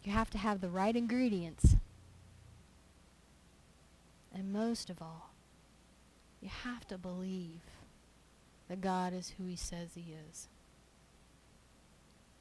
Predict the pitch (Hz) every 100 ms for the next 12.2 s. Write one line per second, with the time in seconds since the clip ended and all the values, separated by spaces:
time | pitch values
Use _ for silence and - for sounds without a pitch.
0 | - - - - - - - - - -
1 | - - - - - - - - - -
2 | - - - - - - - - - -
3 | - 214 202 196 - 185 156 - - -
4 | - - - - - - - - - -
5 | - - - - - - - - - -
6 | - - - - - - - - - -
7 | - - - - - - - - - -
8 | - 233 247 233 214 202 - - - -
9 | - - - - - - - - - -
10 | - - - - - - 277 262 247 -
11 | 226 208 - 208 202 196 180 175 165 165
12 | 160